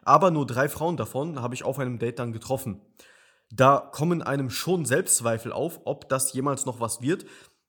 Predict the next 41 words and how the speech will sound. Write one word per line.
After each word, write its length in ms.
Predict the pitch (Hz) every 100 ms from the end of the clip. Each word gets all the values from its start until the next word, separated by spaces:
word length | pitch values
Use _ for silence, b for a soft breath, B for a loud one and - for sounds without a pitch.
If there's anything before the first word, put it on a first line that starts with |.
| _ _
weil 380 | - 110 131 170
man 200 | 151 165
ja 140 | 143
schon 240 | 123 139 117
aktiv 560 | 139 - - 151 - 123
dafür 380 | 123 135 135
was 220 | 113 110 -
tut 260 | 156 170
und 140 | 135 95
auch 160 | 120
schon 260 | - 131 117
so 180 | 127 127
lange. 380 | 120 135 107 - - B B B B B B _ _ -
Aber 300 | 180 180 180
nach 220 | 139 120
siebenhundertzweiundvierzig 1040 | 127 170 160 151 135 139 151 151 - -
angesprochenen 600 | 151 147 - 135 123 113
Frauen 320 | - 131 175
immer 220 | 139 147
noch 140 | 135 131
erfolglos 500 | 117 127 123 127 120
bei 140 | 113
Frauen 260 | - 113 110
ist. 220 | 101 - B B B -
Wie 220 | 104 143
kann 200 | 165 156
das 160 | 120 -
sein, 180 | 160
obwohl 240 | 175 - 135
ich 140 | 131
aktiv 320 | 117 - 156
schon 180 | - 143
seit 220 | 120 110
über 200 | - 123 117
zwei 180 | 127
Komma 240 | 135 127 113
fünf 220 | 120 113
Jahren 180 | 120 127
dafür 200 | - 110
etwas 300 | - 107 -
tue? 320 | - 156 175